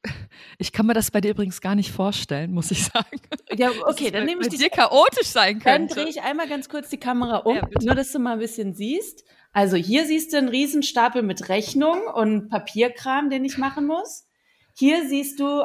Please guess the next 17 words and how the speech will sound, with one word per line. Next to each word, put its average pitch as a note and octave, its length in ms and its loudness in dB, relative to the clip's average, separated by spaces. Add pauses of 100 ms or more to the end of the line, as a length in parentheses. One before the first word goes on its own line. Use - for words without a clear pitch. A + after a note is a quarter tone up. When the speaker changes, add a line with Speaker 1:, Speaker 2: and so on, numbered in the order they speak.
Speaker 2:
eine A3 600 2
Lego-Freiheitsstatue, C#4 1160 -2
frisch A3+ 280 -10
gebaut. G3 520 -4 (760)
Hier - 160 0
Speaker 1:
Wow, D#4 160 6
Speaker 2:
siehst B2 120 0
du C4+ 40 -8
die C#4 100 -6
Speaker 1:
ist - 60 -16
ja A#3 60 -2
Speaker 2:
Kartons C#4+ 340 0
Speaker 1:
riesig. - 120 -6
Speaker 2:
von A#3 100 -2
meinem G3+ 280 -2
Mikrofon. D#4 600 -10 (1120)
Und C#4+ 200 8